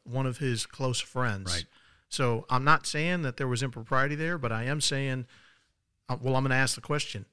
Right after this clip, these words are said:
Speaker 1: who oversees elections in Tarrant County?
Speaker 2: The
Speaker 1: Who's ultimately responsible? That's part of what's at stake here.
Speaker 2: That's exactly right. The county judge. I'm gonna talk about that in a minute. Uh, that, that's actually really important, Juan.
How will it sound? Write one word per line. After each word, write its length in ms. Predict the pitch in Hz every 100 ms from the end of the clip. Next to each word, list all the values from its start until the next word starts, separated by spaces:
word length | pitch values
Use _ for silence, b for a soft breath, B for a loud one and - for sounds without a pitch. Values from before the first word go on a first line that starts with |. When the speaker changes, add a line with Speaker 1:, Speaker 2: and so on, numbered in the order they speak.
| _
Speaker 1:
who 180 | 208 196
oversees 480 | 151 135 - 156 120
elections 460 | 120 131 - 123 117
in 100 | 107
Tarrant 280 | 123 107
County? 400 | - 131 117 98 _
Speaker 2:
The 100 | 123
Speaker 1:
Who's 200 | 180 160 151
ultimately 480 | 151 139 123 -
responsible? 720 | 117 - - 131 127 123 104 b b b -
That's 240 | 135 151
part 280 | - 156 147
of 100 | 117
what's 240 | 117 -
at 100 | -
stake 300 | - - 117
here. 100 | -
Speaker 2:
That's 120 | 110 120
exactly 300 | 107 107 107
right. 120 | 117
The 80 | -
county 240 | 113 101
judge. 280 | 90 113 92
I'm 80 | 101
gonna 120 | 95
talk 220 | 117 107
about 200 | 98 87
that 140 | 95 87
in 80 |
a 40 | 85
minute. 240 | 98 85 -
Uh, 120 | 107
that, 180 | 95 98 -
that's 280 | 98 95 -
actually 420 | 98 - 92 85 101
really 240 | 101 92
important, 480 | 82 80 104 90 80
Juan. 280 | 80 80 78